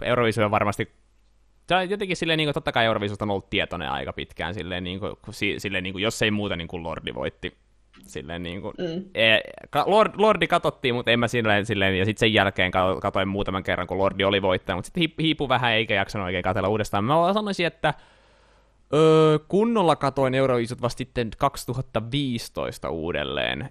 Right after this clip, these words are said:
Speaker 1: Ja se
Speaker 2: Mhm.
Speaker 1: oli, se oli enemmänkin sitä just, että kaveriporukka oli just silleen, niinku, "Me katsotaan Euroviisut." Ja mä olin silleen, että, "Mm, Euroviisut", mut se oli silleen, "No okei, mä katson."
Speaker 2: <laughs>
Speaker 1: Siis, koska siis sä, sä, he, he,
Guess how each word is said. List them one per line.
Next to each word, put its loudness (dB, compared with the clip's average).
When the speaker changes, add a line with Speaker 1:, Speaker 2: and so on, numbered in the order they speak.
Speaker 1:
Ja 2
se 6
Speaker 2:
Mhm. 6
Speaker 1:
oli, 0
se 0
oli 4
enemmänkin -2
sitä -2
just, -2
että -14
kaveriporukka -2
oli -8
just -8
silleen, -12
niinku, -10
"Me -8
katsotaan -4
Euroviisut." -2
Ja -4
mä -2
olin -4
silleen, -10
että, -4
"Mm, 0
Euroviisut", -4
mut -8
se -6
oli -6
silleen, -10
"No -6
okei, 0
mä 4
katson." 8
Speaker 2:
<laughs> -
Speaker 1:
Siis, -2
koska 4
siis 2
sä, 8
sä, -4
he, -8
he, 0